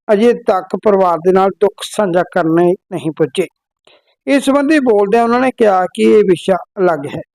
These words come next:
ਟੌੜਾ ਸਾਹਿਬ ਪੰਜਾਬ ਦੀ ਰਾਜਨੀਤੀ ਦੇ ਇੱਕ ਨਾਮਵਰ ਨੇਤਾ ਸਨ। ਪੰਜਾਬ ਦੇ ਲੋਕ ਉਹਨਾਂ ਨੂੰ ਪਿਆਰ ਅਤੇ ਸੁਨੇਹ ਦਿੰਦੇ ਸਨ। ਉਹ ਪੰਜਾਬ ਦੇ ਲੋਕਾਂ ਦੇ ਦੁੱਖ ਸੁੱਖ ਵਿੱਚ ਹਰ ਸਮੇਂ ਸ਼ਰੀਕ ਰਹਿੰਦੇ ਸਨ। ਪੰਜਾਬ ਅਤੇ ਹਰਿਆਣਾ ਦੇ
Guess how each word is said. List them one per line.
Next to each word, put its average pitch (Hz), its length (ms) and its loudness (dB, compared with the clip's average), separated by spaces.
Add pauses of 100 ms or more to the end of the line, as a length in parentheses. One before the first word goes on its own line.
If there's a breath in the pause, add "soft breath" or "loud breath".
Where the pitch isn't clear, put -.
(460)
ਟੌੜਾ 262 320 2
ਸਾਹਿਬ 254 320 0
ਪੰਜਾਬ 202 340 2
ਦੀ 214 200 0
ਰਾਜਨੀਤੀ 185 560 0
ਦੇ 208 80 6
ਇੱਕ 208 140 -2
ਨਾਮਵਰ 170 500 0 (300)
ਨੇਤਾ 175 360 -4
ਸਨ। 160 200 -14 (560)
ਪੰਜਾਬ 233 440 0
ਦੇ 302 100 2
ਲੋਕ 247 320 0
ਉਹਨਾਂ 220 280 2
ਨੂੰ 214 140 -2 (100)
ਪਿਆਰ 175 360 2
ਅਤੇ 185 280 0
ਸੁਨੇਹ 214 460 0 (120)
ਦਿੰਦੇ 160 280 -2
ਸਨ। 147 200 -8 (760)
ਉਹ 262 280 2
ਪੰਜਾਬ 226 360 0
ਦੇ 523 120 4
ਲੋਕਾਂ 202 340 0
ਦੇ 208 120 -2
ਦੁੱਖ 196 220 -2
ਸੁੱਖ - 260 -10
ਵਿੱਚ 175 320 -4 (640)
ਹਰ 269 160 -2
ਸਮੇਂ 185 420 -2
ਸ਼ਰੀਕ 175 520 -6
ਰਹਿੰਦੇ 151 300 -2
ਸਨ। 156 240 -12 (960)
ਪੰਜਾਬ 247 360 0
ਅਤੇ 294 200 0
ਹਰਿਆਣਾ 240 360 0
ਦੇ 269 120 2